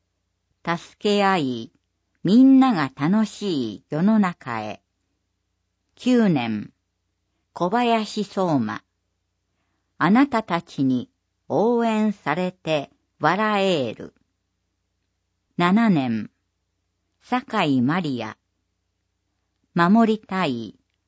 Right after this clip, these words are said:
目の前にあるその笑顔。八年、坂本リーチ。平和はね、みんなで作って守るもの。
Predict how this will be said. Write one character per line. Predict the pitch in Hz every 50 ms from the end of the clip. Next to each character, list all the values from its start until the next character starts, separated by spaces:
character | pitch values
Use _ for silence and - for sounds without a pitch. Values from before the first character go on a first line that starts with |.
| _ _
目 | - 156 185
の | 226 262 269 254
前 | 240 254 254 240 233 208 180
に | 160 139 131 131 135
あ | 143 147 139
る | 127 113 107 - _ _ _ -
そ | - 151
の | 190 214 226 214 -
笑 | - 196 185
顔。 | 165 143 127 120 113 113 110 113 _ _ _ _ _ _ _ _ _ _ _ _ _ _ _ _ _ _ _ _ _ _ _ _ _ _ _ _ _ _
八 | - 160 - - - 247 233
年、 | 208 165 135 123 113 104 - - - _ _ _ _ _ _ _ _ _ _ _ _ _
坂 | _ - 175 180 - 254 254
本 | 240 240 226 220 - 202 196
リ | 180 208 196 151 131 123
ー | - _ -
チ。 | - 123 - _ _ _ _ _ _ _ _ _ _ _ _ _ _ _ _ _ _ _ _ _
平 | - 160 180 214 226 233 220
和 | 185 202 190
は | 180 180 180 170
ね、 | 165 170 175 185 277 - _ _ _ _ _ _ _ _ _ -
み | 151 175 214
ん | 240 247 247
な | 247 247 226
で | 175 165 147 - _
作 | - - - - 196
っ | 190
て | - _ _ _ _ - 113 101 - _ _ -
守 | 143 151 160 190 202 208 160 151
る | 131
も | 120 117 117 117
の。 | 117 123 120 -